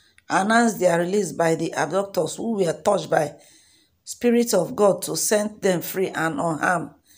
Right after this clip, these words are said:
The guide has arranged for medical check and psychological support for the victims. On behalf of their family, the national president expressed our heart's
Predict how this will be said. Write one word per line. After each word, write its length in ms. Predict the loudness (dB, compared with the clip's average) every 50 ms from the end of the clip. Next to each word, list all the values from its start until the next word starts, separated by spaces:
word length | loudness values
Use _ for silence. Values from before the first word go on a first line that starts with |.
| _ _ _ _ _ _ _ _ _ _ _ _ _ _ _
The 200 | -8 -6 -6 0
guide 420 | 4 6 6 6 6 4 2 -4 -10 -20 -20 _ _
has 340 | -4 0 0 0 0 0 -4 -2 0
arranged 680 | 0 2 2 2 2 2 0 -2 -4 -6 -8 -10 -12 -14 _ _ _ _ _ _ _
for 180 | _ -4 -2 0
medical 460 | 0 0 -2 -2 0 2 2 2 2
check 340 | 0 -2 -2 -2 -2 -4 -6
and 240 | -6 -6 -6 -6 -6
psychological 800 | -6 -4 -4 -4 -4 -4 -4 -4 -4 -4 -4 -6 -6 -2 -2 -2
support 460 | -2 -4 -8 -4 -2 -2 -2 -2 -4
for 120 | -6 -8 -8
the 100 | -6 -6
victims. 580 | -8 -8 -10 -10 -10 -10 -10 -10 -10 -10 -14 -20 _ _ _ _ _ _ _ _ _ _ _ _ _ _ _ _ _ _ _ _ _ -20 -20 _ _ _ _ _ _ _ _ _ _ 2
On 160 | 4 4 4
behalf 360 | 4 4 2 2 2 2 2
of 160 | 2 0 2 2
their 140 | 0 0 0
family, 400 | 0 0 0 0 0 -2 -4 -4
the 140 | -4 -4 -4
national 420 | -2 -2 -2 -2 0 0 0 0
president 500 | 2 0 -2 -2 -2 -4 -6 -6 -6 -6
expressed 480 | -8 -8 -8 -4 -2 0 0 0 -2 0
our 260 | 0 0 2 0 2
heart's 380 | 4 4 4 4 4 0 -8